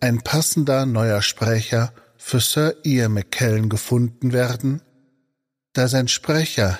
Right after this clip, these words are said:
in Der Herr der Ringe, nämlich Achim Höppner, bereits zweitausendsechs verstarb.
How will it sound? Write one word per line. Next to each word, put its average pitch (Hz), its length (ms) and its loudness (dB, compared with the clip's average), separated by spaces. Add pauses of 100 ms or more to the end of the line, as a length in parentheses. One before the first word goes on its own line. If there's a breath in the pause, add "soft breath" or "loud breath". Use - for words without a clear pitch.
(140)
in 113 180 4
Der 107 100 2
Herr 101 300 2
der 98 200 -2
Ringe, 104 400 0 (680)
nämlich 107 600 0 (100)
Achim 101 520 0
Höppner, 110 560 -2 (600)
bereits 131 600 -2
zweitausendsechs 151 1200 0
verstarb. - 880 -2